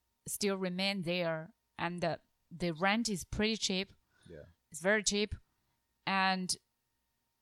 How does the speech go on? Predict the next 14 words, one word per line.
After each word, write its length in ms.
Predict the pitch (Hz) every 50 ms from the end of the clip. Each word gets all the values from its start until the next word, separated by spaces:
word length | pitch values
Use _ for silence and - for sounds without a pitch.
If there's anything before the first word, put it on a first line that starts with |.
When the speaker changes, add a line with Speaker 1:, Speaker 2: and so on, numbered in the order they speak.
| _ _ _ - - -
Speaker 1:
because 500 | 214 208 - - 240 269 277 294 277 -
of 120 | 240 240
the 100 | 269 269
price, 960 | 214 - - - - 202 180 180 180 180 196 214 226 240 - - - - - - _ _ _ _ _ _ _ _ _ _ _ _ -
I 20 | -
think, 300 | - - 233 226 214 208
like, 240 | 202 202 180 - - -
all 260 | 220 233 233 233 233
kinds 420 | 226 - - - 220 220 226 226 196
of 100 | 190 -
people 440 | - 240 233 220 262 269 294 302 - _ _ _ _ _ - - - -
will 200 | 196 185 180 175
live 260 | 175 180 190 180 -
there. 360 | 240 233 233 233 240 240 240